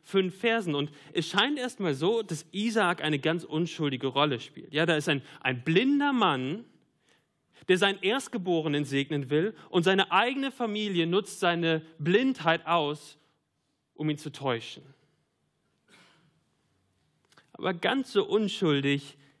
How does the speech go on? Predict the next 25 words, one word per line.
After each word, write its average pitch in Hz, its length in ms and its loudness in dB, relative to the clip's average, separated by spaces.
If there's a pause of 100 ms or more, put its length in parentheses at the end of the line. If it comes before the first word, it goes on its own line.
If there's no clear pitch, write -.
(220)
wie 170 60 0
es 156 80 -4
vielleicht 151 260 2
auf 147 120 -4
den 147 120 -4
ersten 165 440 -4
Blick 147 220 -4
scheint, 131 340 -4
ist 127 280 -10
Isaak 127 480 -6
nicht. 139 400 -4 (1800)
Er 175 220 2
wusste, 254 380 0
dass 156 360 0 (280)
Esau 208 420 0
die 180 140 -8
Verheißung 156 640 -2
an 143 100 -4
Abraham 143 580 -2
mit 120 120 -8
Füßen 165 420 -10
tritt. - 420 -20 (1000)
Das 156 160 2
Erzge-, 196 580 -2
Erstgeburtsrecht, 175 1040 -2